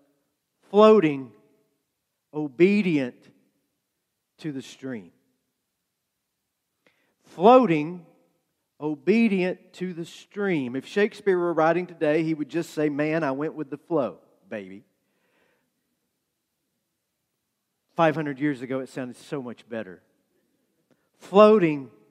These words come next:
obedient to the stream. And I want to join Macintosh and Jesus and Chinksipmi High and apply that line to life. I want to apply it to faith.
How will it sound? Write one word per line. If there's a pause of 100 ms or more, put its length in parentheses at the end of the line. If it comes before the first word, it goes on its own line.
(220)
obedient (1500)
to
the
stream. (720)
And
I
want
to
join
Macintosh
and
Jesus (300)
and
Chinksipmi
High
and
apply
that
line
to
life. (240)
I
want
to
apply
it
to (180)
faith.